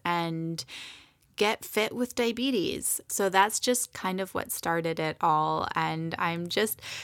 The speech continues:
so excited to share this journey with you and that you are here right now.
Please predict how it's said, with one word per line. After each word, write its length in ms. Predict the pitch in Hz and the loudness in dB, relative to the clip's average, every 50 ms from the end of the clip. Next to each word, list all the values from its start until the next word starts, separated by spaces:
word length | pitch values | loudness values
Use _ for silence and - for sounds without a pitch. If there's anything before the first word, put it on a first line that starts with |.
| - - - - | -14 -16 -12 -8
so 380 | - - - - 240 254 269 | -4 -2 2 4 4 4 4
excited 520 | 294 294 277 - - 240 240 254 254 254 247 | 4 0 0 0 2 2 4 4 4 2 0
to 100 | - 240 | 0 -2
share 260 | - - 202 185 190 | -2 -2 0 -2 -4
this 180 | 202 214 202 - | -4 -4 -4 -4
journey 360 | - - 165 170 170 170 165 | -2 -2 -2 -2 -2 -4 -4
with 240 | 160 160 160 - - | -4 -6 -6 -6 -6
you 240 | 165 160 160 165 - | -4 -2 -2 -2 -4
and 400 | - 165 160 160 160 160 160 160 - | -4 -4 -4 -4 -4 -4 -6 -6 -6
that 160 | - 160 156 - | -4 -4 -4 -4
you 180 | 170 165 165 | -4 -4 -2
are 80 | 160 165 | -2 -4
here 320 | 160 - - 175 165 165 | -4 -4 -2 -2 -2 0
right 240 | 160 165 160 160 - | -2 -2 -4 -4 -4
now. 400 | - 165 - - 58 - - | -2 0 0 0 0 -2 -4